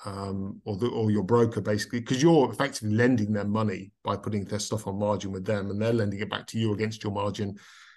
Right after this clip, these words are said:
It all gets kind of very circular. That's the thing that I, that you have to watch out for. Now, clearly, you don't need to go as far as me.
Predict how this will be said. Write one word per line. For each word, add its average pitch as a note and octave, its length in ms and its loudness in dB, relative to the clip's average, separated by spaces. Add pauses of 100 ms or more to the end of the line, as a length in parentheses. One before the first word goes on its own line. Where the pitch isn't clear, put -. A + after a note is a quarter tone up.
(220)
It - 80 -4
all B2 140 4
gets A2 300 2
kind A2 220 -2
of G2 80 -2
very G#2 220 2
circular. G#2 600 -2 (300)
That's C#3+ 220 2
the A2+ 140 0
thing G#2+ 180 0
that G#2 140 0
I, G2+ 320 -2 (280)
that A2+ 80 -4
you A2 120 -2
have G#2+ 160 -2
to - 80 -6
watch G#2 220 -4
out G2+ 200 -4
for. - 100 -6
Now, A2 340 0 (160)
clearly, B2+ 500 4 (440)
you - 60 -4
don't D3+ 160 6
need C#3 160 2
to B2 60 0
go C3+ 120 6
as C3 80 2
far C#3 240 6
as B2 140 2
me. C#3+ 400 0